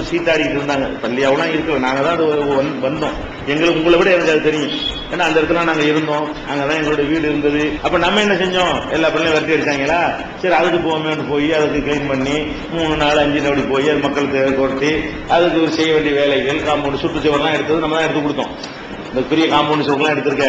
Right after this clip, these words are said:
அதெல்லாம் செஞ்சோம். பல விஷயங்கள்லாம் செஞ்சு அவங்க, அவங்களே செஞ்சாங்க. நமக்கு ஒரு கண்ணியம் கிடைக்குது,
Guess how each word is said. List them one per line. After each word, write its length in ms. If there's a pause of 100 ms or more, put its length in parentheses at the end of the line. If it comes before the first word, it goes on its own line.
(160)
அதெல்லாம் 300
செஞ்சோம். 280
பல 140
விஷயங்கள்லாம் 540
செஞ்சு 240 (400)
அவங்க, 280 (600)
அவங்களே 340
செஞ்சாங்க. 260
நமக்கு 280
ஒரு 80
கண்ணியம் 340
கிடைக்குது, 380